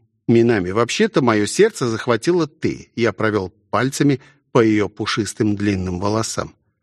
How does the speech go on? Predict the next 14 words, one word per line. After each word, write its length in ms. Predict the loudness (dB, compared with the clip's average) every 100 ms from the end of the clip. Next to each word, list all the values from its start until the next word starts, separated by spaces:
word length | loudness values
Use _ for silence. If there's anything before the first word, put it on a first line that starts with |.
| _ _
"К 40 | -4
чему 320 | 2 4 4
эти 160 | 2
разборки?" 600 | 0 0 0 -4 -4 -14 -20 _ _ _ _ 2
"Я 180 | 2
же 260 | 2 -2 -4 -8 -10
девочка. 680 | -2 0 0 -2 -4 -8 -10 _ _ _ _ _ _ _
Я 160 | 0 2
должна 460 | 2 2 2 4
иногда 360 | 4 2 2 0
полоскать 560 | 0 0 0 -2 -2 0
мозг 460 | 2 2 -2 -8
того, 320 | 0 2 2
кого 380 | 0 0 0 -2